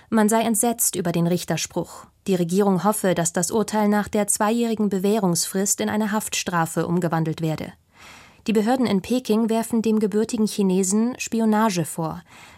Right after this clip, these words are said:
Yang war im Januar zweitausendneunzehn bei einem Besuch in China verhaftet worden. Er kommentierte als Blogger regelmäßig die Politik Pekings und äußerte dabei auch Kritik. Die Spionagevorwürfe hat Yang stets zurückgewiesen.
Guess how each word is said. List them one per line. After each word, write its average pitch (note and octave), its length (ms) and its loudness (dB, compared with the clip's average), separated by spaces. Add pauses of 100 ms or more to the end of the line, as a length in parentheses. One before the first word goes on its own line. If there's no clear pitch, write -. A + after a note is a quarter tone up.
Yang F3+ 300 2
war G3 180 2
im F3+ 100 2
Januar F3+ 440 2
zweitausendneunzehn F#3+ 1040 0
bei G#3+ 100 -2
einem G#3+ 220 2
Besuch G3 420 -2
in F#3 140 0
China F#3 420 0
verhaftet G3 580 -2
worden. D#3+ 320 0 (460)
Er A3 120 2
kommentierte A#3 540 2
als - 200 0
Blogger G3 480 0
regelmäßig G#3 640 0
die F3 100 -2
Politik E3+ 520 -2
Pekings G#3 600 0
und A3 160 -2
äußerte G3+ 380 0
dabei F3 400 0
auch E3 180 -6
Kritik. - 540 -6 (520)
Die G3 100 2
Spionagevorwürfe G3+ 1200 0
hat A#3 160 -4
Yang F#3+ 240 2
stets - 460 -2
zurückgewiesen. E3 720 -2